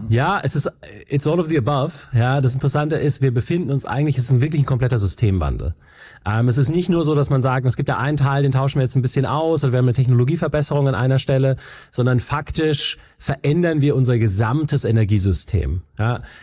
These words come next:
äh, Strom aus erneuerbaren Quellen ist der günstigste, den wir jemals hatten, aber er ist anders als fossiler Strom. Ja, den können wir nicht, der ist nicht so planbar natürlich, der ist dezentralisiert, der ist flexibel.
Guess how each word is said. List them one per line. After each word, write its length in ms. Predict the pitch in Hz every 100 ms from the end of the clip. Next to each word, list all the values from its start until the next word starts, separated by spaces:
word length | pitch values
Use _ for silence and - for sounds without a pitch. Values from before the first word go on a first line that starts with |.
| -
äh, 360 | - 120 120 120
Strom 320 | 117 127 175 196
aus 120 | 170
erneuerbaren 600 | 151 156 156 143 143 143
Quellen 300 | - 135 135
ist 100 | -
der 80 | 131
günstigste, 580 | 147 175 165 156 -
den 180 | 135 135
wir 80 | 127
jemals 340 | 120 113 117
hatten, 340 | 143 170 294 294
aber 160 | 131
er 60 | 139
ist 200 | 135 -
anders 380 | 135 180 160 147
als 160 | 127
fossiler 380 | - 113 113 95
Strom. 460 | 87 - 82 69 117 -
Ja, 260 | 113 135 -
den 140 | 131
können 180 | 135 151
wir 100 | 156
nicht, 220 | 151 143
der 60 | 107
ist 100 | 107
nicht 140 | 101
so 80 | 95
planbar 520 | - 175 170 170 160
natürlich, 680 | 151 143 156 147 143 147 143
der 100 | 104
ist 200 | - -
dezentralisiert, 1000 | 160 - 147 - 135 135 127 139 135 117
der 100 | 90
ist 140 | -
flexibel. 800 | - 104 - 185 185 170 160